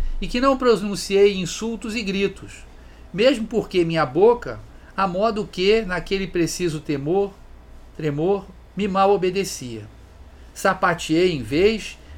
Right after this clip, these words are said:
bati pé de pilão nas tábuas do assoalho tão surdo. O senhor é capaz que escute? Como eu escutei?" Novamente, né, essa pergunta: como eu vou contar?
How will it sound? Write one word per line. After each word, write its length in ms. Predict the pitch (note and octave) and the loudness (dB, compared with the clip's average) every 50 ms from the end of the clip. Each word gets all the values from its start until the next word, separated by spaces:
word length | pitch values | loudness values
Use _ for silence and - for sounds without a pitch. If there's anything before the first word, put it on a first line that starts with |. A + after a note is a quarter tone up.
| - | -4
bati 360 | D#3 F3+ F3+ F3 E3+ - B3 G3 | 0 2 2 2 2 0 -4 -2
pé 260 | - A3 A3+ B3 B3 | 2 2 4 4 4
de 100 | F#3+ G#3 | 0 0
pilão 360 | - G#3 F3+ E3 E3 G#3 A3+ | -2 0 4 4 4 4 2
nas 240 | G#3+ G#3 F#3+ D#3+ - | 0 -2 -2 -2 -2
tábuas 640 | - F#3+ F3+ F#3+ G3 G3 F#3 F#3+ G3+ G3 - - - - | 0 2 4 6 6 6 6 4 0 0 0 -4 -10 -4
do 100 | E3+ F3 | -2 -2
assoalho 580 | F3 E3 - - E3+ D#3+ D#3 D#3 D#3+ D#3+ D#3 | -2 -2 -2 2 2 4 4 4 4 2 0
tão 220 | D#3 - F3 F#3 F3+ | -2 -4 -6 -6 -6
surdo. 460 | - - C#3 B2+ A#2 A2+ G#2+ G2+ G2+ G2+ - - - - - - - - - - - - - - - - - - - - - - - | -8 -8 -8 -8 -8 -8 -10 -12 -14 -16 -18 -20 -20 -20 -20 -20 -20 -20 -20 -20 -20 -20 -20 -20 -20 -20 -20 -20 -20 -20 -20 -16 -8
O 140 | - F#3+ G3 | -4 -4 -2
senhor 380 | - - - F#3 G3 G#3+ A3 G#3 | -2 -4 -4 -2 2 2 4 4
é 80 | G3 | 2
capaz 640 | G3 F#3+ F3 E3 - F3 E3+ E3+ E3 D#3 D3 - - | 2 0 -2 -2 0 2 2 4 4 4 2 0 -4
que 100 | - D#3 | -8 -8
escute? 600 | C#3 A#2+ - - - A3+ C4+ D#4 - - - G#2+ G#2 - - - - - - - - - - - - - - - - - - - - - - - - | -8 -8 -8 -6 -4 -2 -2 -2 -2 -4 -14 -14 -16 -20 -20 -20 -20 -20 -20 -20 -20 -20 -20 -20 -20 -20 -20 -20 -20 -20 -20 -20 -20 -20 -20 -20 -2
Como 240 | - G#3 G3+ F#3+ F3+ | 6 6 6 8 8
eu 120 | F3 E3 D3+ | 4 4 4
escutei?" 560 | - - - C#3+ - F#3 G3+ A3+ C#4+ C#4+ - - - - - - - - - - - - - - - - - - - - - - - - - - - - - - - - - - - - - - - - - - - - - | 2 -2 -6 -6 -2 0 0 0 0 -2 -8 -14 -20 -20 -20 -20 -20 -20 -20 -20 -20 -20 -20 -20 -20 -20 -20 -20 -20 -20 -20 -20 -20 -20 -20 -20 -20 -20 -20 -20 -20 -20 -20 -20 -20 -18 -18 -18 -18 -18 -20 -20 -18 -14 -8
Novamente, 720 | C#3+ D#3+ D#3+ D#3+ D#3+ C#3+ D3 E3 F3 D#3+ - - - E3 - - - | -4 -4 -2 -2 -2 -2 -2 -4 -4 -6 -8 -12 -16 -18 -18 -12 -10
né, 140 | D#3+ E3 E3 | -8 -8 -8
essa 180 | D#3 - E3 | -8 -8 -8
pergunta: 480 | D#3+ - C#3+ B2 A#2+ A#2 A2+ A2 A2 B2 | -6 -6 -6 -6 -6 -10 -12 -12 -14 -12
como 240 | - - A3 F#3+ F#3+ | -6 -6 -4 -2 0
eu 80 | F3+ | 0
vou 140 | C#3+ D3+ D3 | 0 -2 -4
contar? 440 | - C#3+ C3 - - G#2 G2 G2+ | -6 -8 -12 -12 -14 -16 -16 -18